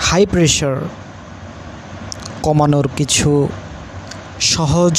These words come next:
উপায় নিয়ে। হাইপারটেনশন বা হাই প্রেশার,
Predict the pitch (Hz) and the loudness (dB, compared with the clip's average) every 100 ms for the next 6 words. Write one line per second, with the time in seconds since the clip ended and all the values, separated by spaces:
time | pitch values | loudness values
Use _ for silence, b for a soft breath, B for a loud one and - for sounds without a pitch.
0 | - 175 160 147 135 123 131 - - - | -2 -2 -2 2 2 2 0 -4 -10 -12
1 | - - - - - - - - - - | -12 -14 -14 -14 -12 -12 -12 -12 -12 -12
2 | - - 95 - - - - - - - | -10 -10 -10 -10 -12 -12 -12 -12 -10 -10
3 | - - - - - - - 190 220 220 | -10 -10 -10 -8 -8 -2 2 4 4 0
4 | - 196 190 - - 160 131 - - 160 | 2 4 4 2 0 0 0 0 0 2
5 | 135 135 131 - - - 160 165 160 147 | 2 4 2 0 -4 2 2 4 2 2
6 | 139 | 0